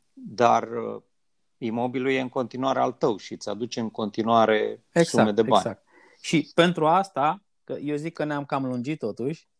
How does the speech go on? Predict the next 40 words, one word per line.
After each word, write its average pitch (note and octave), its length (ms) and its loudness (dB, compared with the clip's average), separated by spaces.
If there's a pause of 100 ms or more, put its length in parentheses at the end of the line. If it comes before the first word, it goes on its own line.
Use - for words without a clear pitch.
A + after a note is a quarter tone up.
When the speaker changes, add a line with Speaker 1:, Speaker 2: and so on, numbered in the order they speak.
Speaker 2:
ce - 120 0
zici, C3 160 0
Ștefan? B2 400 0 (340)
Pentru C#3+ 240 6
Speaker 1:
Da, A#2+ 40 8
da, D#3 60 10
Speaker 2:
asta, G3 120 6
Speaker 1:
da. F3 100 4
Speaker 2:
recomandarea D3+ 640 0
mea D3+ 120 -6
Speaker 1:
Da. C3 100 4
Speaker 2:
pentru A2 200 0
ascultători C3+ 680 -8
este C#3 640 -4 (280)
să - 200 -6
meargă D#3+ 340 0
la D#3+ 120 2
celelalte D3 400 -4
podcasturi C3+ 560 -2
unde B2+ 180 -4
am B2 160 0
discutat C3 520 -4
în A#2 200 -12
detaliu, A2+ 880 0
în A2 160 -14
foarte E3+ 560 -2
mult B2 260 -6
detaliu, A2+ 520 -2
despre A2 340 -6
investițiile G#2+ 520 0
imobiliare, B2+ 640 6
despre A2+ 320 -6
diferite B2+ 480 -4
strategii, B2+ 600 -2
avantaje, A2+ 600 -2
dezavantaje, G#2 840 -6
mai G#2+ 120 -8
mult A2 140 -12
avantaje, A#2+ 480 0
normal. A2 380 -8